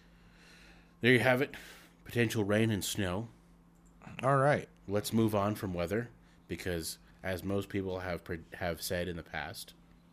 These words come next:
Speaker 1: weather is super boring.
Speaker 2: Is it? Well, actually, you know, I, I think you're right.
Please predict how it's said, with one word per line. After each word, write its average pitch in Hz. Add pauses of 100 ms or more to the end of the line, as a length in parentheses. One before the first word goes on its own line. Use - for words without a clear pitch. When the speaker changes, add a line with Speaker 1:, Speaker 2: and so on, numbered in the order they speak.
Speaker 1:
weather 90
is 82
super 95
boring. 76 (580)
Speaker 2:
Is 107
it? 196 (960)
Well, 117 (560)
actually, 214
you 240
know, 233
I, 214
I 185
think 214
you're 214
right. -